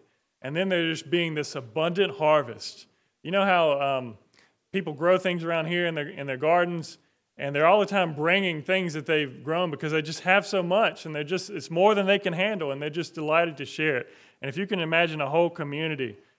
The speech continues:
just the harvest being so plentiful, and now it's time to party. It's, it's time to crush grapes and to share them together. We are not only cleared of guilt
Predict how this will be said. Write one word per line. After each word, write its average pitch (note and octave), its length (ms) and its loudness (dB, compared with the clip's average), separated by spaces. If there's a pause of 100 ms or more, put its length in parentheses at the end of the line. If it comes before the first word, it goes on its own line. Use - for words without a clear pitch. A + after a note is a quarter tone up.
just - 280 -10
the C#3 60 -10
harvest E3 760 0
being D#3 260 -4
so D3 180 -6
plentiful, C3 640 -8 (360)
and B2+ 120 -10
now C#3 220 -2
it's - 180 -10
time B2 520 -8
to - 80 -20
party. A#2+ 440 -10 (440)
It's, - 320 -16 (240)
it's C3+ 180 -10
time D#3+ 340 -4
to C#3+ 80 -8
crush D#3 320 -2
grapes D3+ 460 -4
and C3 140 -14
to C3+ 80 -18
share C#3+ 320 -4
them B2+ 160 -8
together. G#2+ 380 -14 (1200)
We G3+ 300 0
are D#3+ 200 2
not E3 260 4
only D#3+ 440 -2
cleared F3 680 0
of D3 580 -4 (240)
guilt C#3+ 480 -6